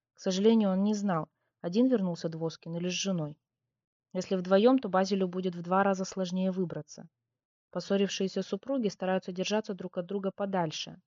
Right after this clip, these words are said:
а значит, невозможно предсказать, где будет находиться один, а где другой. Тут нужен глаз да глаз. Базель уже собирался сунуть Беретту обратно в сейф, как вдруг послышались быстрые шаги, и на пороге возникла смутная фигура.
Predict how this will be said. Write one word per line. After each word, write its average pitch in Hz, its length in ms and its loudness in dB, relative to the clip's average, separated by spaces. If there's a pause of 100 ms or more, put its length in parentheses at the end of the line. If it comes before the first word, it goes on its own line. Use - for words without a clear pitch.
(120)
а - 80 -10
значит, 175 360 -6
невозможно 185 540 -4
предсказать, 175 580 -6 (240)
где 180 160 -2
будет 180 300 -4
находиться 175 540 -4
один, 208 400 0
а 170 80 -12
где 160 200 -8
другой. 180 460 -6 (640)
Тут 190 160 -8
нужен 196 320 0
глаз 175 260 -2
да 180 120 -4
глаз. 170 360 -8 (1080)
Базель 220 340 4
уже 185 120 -2
собирался 185 500 -2
сунуть 190 260 -2
Беретту 185 440 0
обратно 185 400 -2
в - 60 -14
сейф, 247 300 0 (260)
как 180 140 -4
вдруг 196 220 0
послышались 196 580 -2
быстрые 185 440 -4
шаги, 185 580 -4
и 180 160 -4
на 175 120 0
пороге 190 360 0
возникла 180 400 -2
смутная 175 440 -6
фигура. 175 540 -10